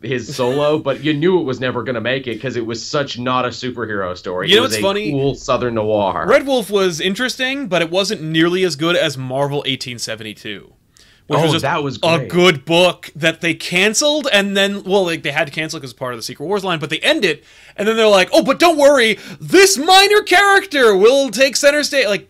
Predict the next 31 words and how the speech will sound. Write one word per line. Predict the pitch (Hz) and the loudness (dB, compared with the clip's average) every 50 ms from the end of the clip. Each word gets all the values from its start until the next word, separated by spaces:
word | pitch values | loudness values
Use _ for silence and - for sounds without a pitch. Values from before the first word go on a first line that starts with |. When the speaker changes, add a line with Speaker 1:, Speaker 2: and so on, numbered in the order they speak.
| _ _ _ | _ _ _
Speaker 2:
F | 202 247 262 - | -2 -2 0 -2
you. | 202 202 214 226 226 214 170 139 104 98 - | -2 0 0 2 2 2 0 -2 -4 -6 0
How | - 214 | 0 2
about | 247 254 247 247 190 | 4 4 2 2 0
just | 247 240 180 151 139 | -2 -4 -4 -4 0
do | 175 226 254 254 226 | 0 2 2 2 4
that | 196 226 220 220 - - | 4 4 4 4 2 2
book? | 233 247 233 160 120 - _ - - _ _ _ _ _ _ _ | 4 4 4 4 0 -4 _ -20 -20 _ _ _ _ _ _ _
Speaker 1:
Remember | - 147 143 143 160 170 180 185 180 | -8 -6 -4 -2 -2 -2 -2 -4 -4
the | 175 175 170 | -4 -4 -4
Amazing | 156 135 135 131 139 135 131 131 131 123 | -4 -4 -4 -4 -4 -4 -6 -8 -8 -8
Stinger | - - - - 139 143 147 143 123 110 | -8 -10 -6 -4 -4 -4 -2 -2 -4 -4
they | 107 107 107 | -4 -4 -4
left | 107 104 107 107 104 - | -4 -4 -4 -6 -6 -8
that | - 110 110 104 | -8 -6 -6 -4
on, | 101 101 101 101 98 95 | -4 -6 -6 -6 -8 -10
too? | 95 - 117 123 | -10 -8 -4 0
Speaker 2:
Yes. | 127 143 160 165 143 - - - - | 2 4 4 4 2 0 -4 -6 -4
Speaker 1:
Where | 117 120 117 110 | -2 -2 -2 -2
Wild | - - 110 104 107 127 135 143 151 156 156 139 127 | -4 -6 -8 -4 -2 -2 0 0 0 -2 -2 -2 -2
West, | 139 143 147 139 143 117 113 | -2 -2 -4 -4 -6 -10 -12
Deadpool, | 110 135 131 139 143 131 107 117 151 147 139 135 127 | -8 -6 -6 -6 -6 -8 -8 -6 -4 -4 -2 -2 -2
and | 123 110 104 | -4 -6 -8
Punisher | - - 143 139 139 139 135 - 139 123 113 | -6 -4 -2 -2 -2 -2 -2 -4 -4 -4 -4
show | - - 131 120 117 | -4 -4 -4 -2 -2
up, | 117 | -2
and | 123 113 104 | -4 -8 -8
Punisher | - - 160 151 151 147 - 165 165 156 | -6 -4 -2 -2 -2 -4 -4 -2 -2 0
is | 147 123 | 0 0
a | 139 127 | 0 -2
reverend, | 120 104 123 120 123 131 107 127 143 143 135 131 135 143 139 | -2 -2 -2 -4 -4 -4 -4 -4 -4 -2 -2 -2 -4 -6 -8